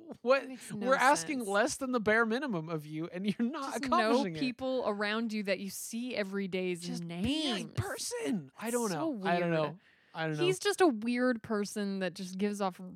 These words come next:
Speaker 2: really
Speaker 1: Yeah.
Speaker 2: bad energy.
Speaker 1: I just,
Speaker 2: I
Speaker 1: I
Speaker 2: don't
Speaker 1: don't know what it
Speaker 2: know.
Speaker 1: is. It just, he doesn't work for me. I don't get it.
Speaker 2: No.
Speaker 1: And
Speaker 2: And
Speaker 1: so
Speaker 2: he's
Speaker 1: I
Speaker 2: never been, like, great in anything,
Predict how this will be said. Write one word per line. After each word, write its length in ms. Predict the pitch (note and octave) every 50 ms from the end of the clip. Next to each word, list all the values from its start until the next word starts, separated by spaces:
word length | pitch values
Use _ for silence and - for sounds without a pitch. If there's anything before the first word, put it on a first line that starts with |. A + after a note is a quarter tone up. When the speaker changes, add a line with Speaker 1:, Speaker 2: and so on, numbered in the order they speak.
| - _ -
Speaker 2:
really 360 | G3+ G#3 A3 A#3 A#3 A#3 A3 G3+
Speaker 1:
Yeah. 260 | F#3 F3 D#3+ F#3 F3 -
Speaker 2:
bad 340 | F#3+ F3 F3+ F#3 F#3+ F#3 E3+
energy. 560 | F3 E3 F3+ E3+ F3 F3+ F3+ E3+ E3+ E3+ F3
Speaker 1:
I 120 | F3 F3
just, 120 | E3 - F#3+
Speaker 2:
I 80 | A3
Speaker 1:
I 40 | A3+
Speaker 2:
don't 120 | G#3 G3 F3+
Speaker 1:
don't 80 | F3 F3
know 120 | F3 F3+
what 100 | F3+ F3
it 80 | F3 F3
Speaker 2:
know. 40 | F#3+ F#3+
Speaker 1:
is. 260 | F3 C#3 B2 - - _ _ -
It 120 | - D3
just, 180 | D3 D3+ D3+ - _ -
he 160 | D#3+ D#3 E3
doesn't 260 | D#3+ E3+ E3+ E3+ D#3+
work 200 | D#3 D#3+ D3+ -
for 100 | - -
me. 200 | C3+ C3 B2 B2 _ -
I 40 | C#3 C#3+
don't 120 | D#3 D3+
get 140 | D3 D3 C#3
it. 100 | B2+ - _ _
Speaker 2:
No. 300 | - F#3 F3+ A2+ C3 A2+ - - - _ _ - _ _ _ _ _ _ -
Speaker 1:
And 140 | E3 E3
Speaker 2:
And 80 | D4 F4+
Speaker 1:
so 80 | F4+ F#4+
Speaker 2:
he's 100 | G4 E4
Speaker 1:
I 60 | D#4+
Speaker 2:
never 260 | D#4+ E4+ F4 F#4+ G4
been, 360 | C#4 A#3 C#4 C#4+ D4 D4+ C#4+ B3+
like, 220 | A3 G#3+ G3 -
great 500 | - G#3+ F#3+ F3+ F#3+ G#3 A#3 C#4+ C4+ - -
in 140 | G3 G3 F#3
anything, 500 | F3 F3 F3 E3+ - - - A#2+ -